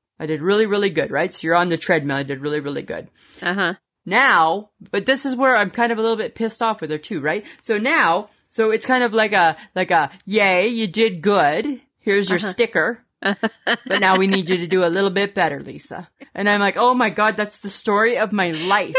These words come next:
Speaker 1: And that has to even become the story with my heart.
Speaker 2: Yes.
Speaker 1: So now she wants me to walk faster. It's not just good enough that you walk. So I
Speaker 2: Uh-huh.
Speaker 1: went, I said to her,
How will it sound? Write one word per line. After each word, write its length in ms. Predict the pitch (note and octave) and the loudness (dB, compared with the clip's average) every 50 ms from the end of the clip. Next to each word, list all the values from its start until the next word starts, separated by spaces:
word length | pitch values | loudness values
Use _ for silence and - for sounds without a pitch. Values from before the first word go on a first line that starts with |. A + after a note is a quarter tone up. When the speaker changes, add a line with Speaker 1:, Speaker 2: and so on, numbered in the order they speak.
| C5+ D5 | 4 4
Speaker 1:
And 160 | - F#3+ G3 | 4 4 2
that 140 | G3+ G3+ A3 | 2 4 4
has 240 | A3+ G#3+ A3+ B3+ - | 4 4 4 2 0
to 60 | - | -2
even 240 | - A#3+ A#3 C#4+ C#4 | -2 0 0 -2 -2
become 280 | B3 D#4+ - D4+ C#4+ C#4 | -2 0 0 0 0 0
the 80 | C#4+ - | -2 -4
story 320 | - - A3 G#3 G#3+ A3+ | -2 -2 0 2 2 2
with 180 | A#3 A3+ A3+ - | 2 0 2 0
my 120 | A#3 A3 | 0 0
heart. 600 | D#3 D#3+ D#3 D#3+ F#3 C4+ - - - - - - _ _ | 0 0 0 0 0 -2 -4 -10 -18 -18 -20 -20 _ _
Speaker 2:
Yes. 680 | C4 A#3 A3+ A3 G3+ F#3+ G#3+ A3 A#3 - - - - - - - - _ | -8 -4 -2 0 0 2 0 0 -2 -4 -12 -18 -20 -20 -20 -20 -20 _
Speaker 1:
So 420 | - - B3 A#3 A3 A3 G3+ - _ - | -2 0 2 2 4 2 0 -4 _ -4
now 260 | G#3+ A3+ B3 C#4+ D#4+ | 0 2 4 4 2
she 220 | D#4 D#4 - C#4+ D4 | 2 -2 -4 -4 -2
wants 320 | B3+ B3+ A#3+ A#3 - - | 0 0 0 0 -2 -6
me 100 | A#3 A3+ | -6 -6
to 160 | G3+ - A3 | -6 -6 -6
walk 320 | G3+ G3 F#3+ G3 F#3+ F#3+ - - _ _ | 0 2 2 2 0 -2 -12 -20 _ _
faster. 720 | _ - - G3 D#3 D3 - - - - - - _ _ _ _ _ _ _ _ _ _ _ _ _ _ _ | _ -6 -2 -2 -2 -2 -4 -10 -18 -20 -20 -20 _ _ _ _ _ _ _ _ _ _ _ _ _ _ _
It's 100 | _ - | _ -2
not 200 | A3+ B3 C#4+ C#4+ | 0 0 0 0
just 240 | E4+ F4 D#4+ - - | -2 -4 -4 -2 -2
good 120 | - C#4 | 0 0
enough 300 | C#4+ C#4 B3+ B3 C4 C4 | 2 2 2 2 2 0
that 140 | - A#3 F#3 | -2 -2 0
you 140 | F#3 F#3+ F3 | -2 -2 -2
walk. 500 | D3+ D#3+ G3 F#3+ C3+ - - _ - _ _ _ _ | 0 2 2 2 2 -2 -6 _ -20 _ _ _ _
So 160 | - - A#3+ | -4 -2 2
I 160 | G#3+ B3+ B3+ D4+ | 2 4 4 4
Speaker 2:
Uh-huh. 80 | F4+ F4+ | 2 2
Speaker 1:
went, 220 | F4 E4+ E4 A#3+ | 0 0 0 0
I 140 | G3+ A3 A#3+ | 0 0 0
said 200 | A3+ - D4+ - | 0 -4 -4 -4
to 60 | D4+ | -2
her, 220 | C4 A3+ E3 D#3 | -2 -2 -2 -4